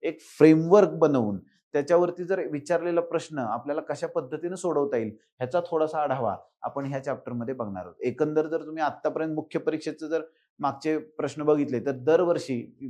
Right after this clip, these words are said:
युपीएससी मुख्य परीक्षेमध्ये आपल्याला एक प्रश्न तरी सर्वसमावेशक वाढीवरती विचारलेला बघायला मिळतो. त्या अनुषंगाने एमपीएससी मध्ये सुद्धा आपल्याला, अ, या मुद्द्यावरती प्रश्न जो आहे तो बघायला मिळेल.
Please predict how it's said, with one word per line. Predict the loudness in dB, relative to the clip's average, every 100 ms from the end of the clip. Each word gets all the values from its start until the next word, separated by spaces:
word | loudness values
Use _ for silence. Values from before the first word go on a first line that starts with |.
| -2
युपीएससी | 2 2 4 2 2
मुख्य | -2 -4
परीक्षेमध्ये | -4 -6 -6 -6 -4 -4 -8 _ _
आपल्याला | -8 -2 0 2
एक | 2 0 -2
प्रश्न | -4 -4 -6
तरी | -4 -6 -8 _ _
सर्वसमावेशक | -4 -2 -2 -4 -6 -6 -4
वाढीवरती | -2 0 0 -2 -4
विचारलेला | -10 -10 -10 -6 0 0 0 0
बघायला | 0 2 0
मिळतो. | -2 -6 -8 -14 _ _ -4
त्या | -4
अनुषंगाने | -4 -8 -8 -4
एमपीएससी | -2 0 2 2 2 0
मध्ये | 0 0
सुद्धा | 0 -2 -2 -8 _
आपल्याला, | -8 0 2 4 2 -2 -20 _ _ -10
अ, | -4 0 0
या | 0 2 4 2 -4
मुद्द्यावरती | -8 -2 2 4 4 2 -4
प्रश्न | -4 -8 -6 -4
जो | 0
आहे | 0 -2
तो | -6
बघायला | -6 -4 -4 -2 -2 -2 -10 _ -12
मिळेल. | -10 -10